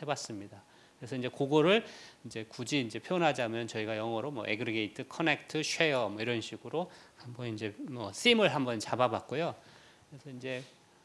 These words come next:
다시 이제 애그리게이트 관점에서 보면은 도대체 이제, 어, 에스케이 텔레콤한테 에이피아이 관점에서 에스케이 텔레콤한테 기대하는 게 무엇인가 이제 그런 관점에서 저희가 생각한 거는 일단은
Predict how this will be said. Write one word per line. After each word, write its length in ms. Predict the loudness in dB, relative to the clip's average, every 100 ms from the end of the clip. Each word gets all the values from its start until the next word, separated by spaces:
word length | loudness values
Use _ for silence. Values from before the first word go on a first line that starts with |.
| _ -18
다시 240 | -12 -4 -2
이제 340 | 2 4 4
애그리게이트 640 | 4 4 8 8 8 4 2
관점에서 600 | 2 2 2 2 0 -4
보면은 500 | -4 -4 -4 -6 -8 -14 -20 -20 -4
도대체 420 | 2 4 6 6
이제, 480 | 6 6 4 4 -6 -20 -20 _
어, 240 | -4 -2 4
에스케이 360 | 4 8 8 10
텔레콤한테 1160 | 10 10 8 6 6 6 4 4 4 2 0 -12 -2
에이피아이 440 | 0 4 8 8
관점에서 540 | 6 2 2 0 2 2
에스케이 320 | 2 0 0
텔레콤한테 840 | 2 2 2 0 -2 2 2 0 -4
기대하는 640 | -4 4 8 8 6 2
게 120 | 0
무엇인가 800 | 0 2 2 0 -4 -2 -4 -4 -8
이제 120 | -10
그런 320 | -4 -2 0
관점에서 640 | -2 -4 -2 -2 -2 -4 -4
저희가 280 | -4 -4
생각한 420 | -2 2 4 4 2
거는 160 | -2
일단은 440 | 4 6 8 4